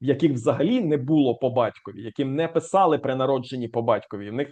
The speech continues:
рахувало, що в них батька немає, відповідно, по батькові немає. Але в пізніших документах, е, їм вказували по батькові. Зазвичай це було або по, м, е, хрещеному батьку,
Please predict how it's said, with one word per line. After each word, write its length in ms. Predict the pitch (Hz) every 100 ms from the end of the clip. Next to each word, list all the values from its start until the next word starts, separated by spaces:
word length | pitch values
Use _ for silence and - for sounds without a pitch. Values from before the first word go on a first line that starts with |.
| _
рахувало, 600 | 120 127 131 143 151 131
що 200 | - 131
в 20 |
них 160 | 135 120
батька 360 | 131 131 127
немає, 480 | 120 117 113 143 240 _ _ _ 127
відповідно, 1000 | 143 - 135 156 175 175 170 165 165 156
по 80 | 135
батькові 420 | 147 151 - 151
немає. 400 | 151 135 101 101 -
Але 240 | 127 160
в 80 | 160
пізніших 640 | 208 175 233 226 165 127
документах, 640 | 139 143 170 269 269 170 156 - _ _ _ _
е, 140 | 131
їм 240 | 127 160 262
вказували 720 | - 226 190 165 160 151 147 -
по 100 | 165
батькові. 600 | 139 143 120 - 113 110
Зазвичай 540 | 123 160 170 226 - 170
це 160 | -
було 280 | 135 151 139
або 520 | 139 139 160 202 -
по, 360 | 165 160 147 127 -
м, 300 | 135 131 127
е, 260 | 127 123 120
хрещеному 560 | 135 147 - 156 143 131
батьку, 500 | 117 104 101 -